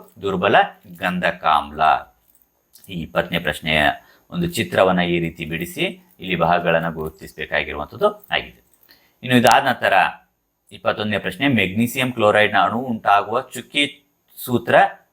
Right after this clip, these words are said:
ಬರೆಯಿರಿ ಅಂತ ಹೇಳಿ ಕೇಳಿರುವಂತದ್ದು. ಇನ್ನು ನಶಿಸುವಿಕೆ ಎಂದರೇನು, ಕಬ್ಬಿಣದ ನಶಿಸುವಿಕೆಗೆ ಅಗತ್ಯವಾದ ಅಂಶಗಳಾವು ಅಂತ ಹೇಳಿ ಈ ಇಪ್ಪತ್ತೊಂದನೇ ಪ್ರಶ್ನೆಯಲ್ಲಿ ಅಥವಾ ಪ್ರಶ್ನೆಯು ಕೇಳಿರುವಂತದ್ದಾಗಿದೆ.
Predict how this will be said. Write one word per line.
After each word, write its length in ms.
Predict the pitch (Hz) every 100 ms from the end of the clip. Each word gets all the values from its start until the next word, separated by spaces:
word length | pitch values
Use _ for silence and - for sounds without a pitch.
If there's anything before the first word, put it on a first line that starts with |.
| _ 98
ಬರೆಯಿರಿ 500 | 110 107 101 95 87
ಅಂತ 120 | 82 90
ಹೇಳಿ 160 | 98
ಕೇಳಿರುವಂತದ್ದು. 580 | 107 85 78 76 62 - _ _ _ _ _ _ _
ಇನ್ನು 180 | 113 131
ನಶಿಸುವಿಕೆ 680 | 110 101 120 - 127 117 123
ಎಂದರೇನು, 440 | 107 110 113 117 175
ಕಬ್ಬಿಣದ 440 | 147 107 107 104 104
ನಶಿಸುವಿಕೆಗೆ 580 | 101 117 - 110 113 104
ಅಗತ್ಯವಾದ 480 | 98 98 104 98 98 -
ಅಂಶಗಳಾವು 600 | 101 - 95 95 92 90
ಅಂತ 120 | 87 98
ಹೇಳಿ 120 | 131
ಈ 160 | - 95
ಇಪ್ಪತ್ತೊಂದನೇ 460 | 87 - - - 90
ಪ್ರಶ್ನೆಯಲ್ಲಿ 480 | 85 - 87 85
ಅಥವಾ 300 | 78 - 85
ಪ್ರಶ್ನೆಯು 440 | - - - 85 80 76 _ _ -
ಕೇಳಿರುವಂತದ್ದಾಗಿದೆ. 760 | 80 80 80 - 76 76 85